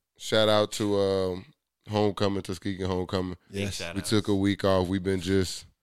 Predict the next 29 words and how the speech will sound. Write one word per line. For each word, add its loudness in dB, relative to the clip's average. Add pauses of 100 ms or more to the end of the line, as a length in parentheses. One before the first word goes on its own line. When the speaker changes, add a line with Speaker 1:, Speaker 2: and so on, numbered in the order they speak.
Speaker 3:
Recovery. 2
Speaker 1:
I 6
needed 8
that 6
week 0
off. 2
I 4
was 2
actually -2
very 0
just -8
tired -4
overall 0
as -6
a, -8
as -8
a -8
human. -6 (600)
Speaker 2:
Yeah. -8 (260)
Speaker 1:
So 0
I 2
needed 0
some -6
time -4
just -10
Speaker 3:
Yeah. -8
Speaker 1:
to -16 (220)
Speaker 3:
Recovery 6
mode. 4